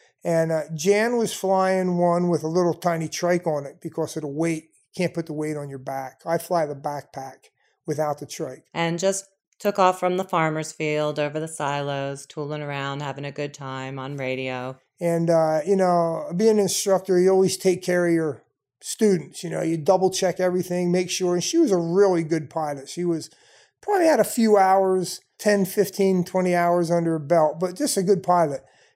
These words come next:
Speaker 1: And it's a, a fairly easy machine to fly. And, uh, she took off, and I always watch her, you know, we were, I think we had on radio.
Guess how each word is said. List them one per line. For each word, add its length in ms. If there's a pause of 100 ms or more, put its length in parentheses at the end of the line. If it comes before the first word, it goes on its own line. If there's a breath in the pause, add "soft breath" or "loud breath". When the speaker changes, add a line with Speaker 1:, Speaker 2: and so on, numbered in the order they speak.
Speaker 1:
And 120
it's 120
a, 140
a 40
fairly 420
easy 200
machine 320
to 40
fly. 400 (520 soft breath)
And, 260
uh, 240
she 260
took 280
off, 520 (160)
and 540
I 220
always 420
watch 360
her, 160
you 100
know, 160
we 180
were, 260
I 60
think 180
we 80
had 140
on 140
radio. 580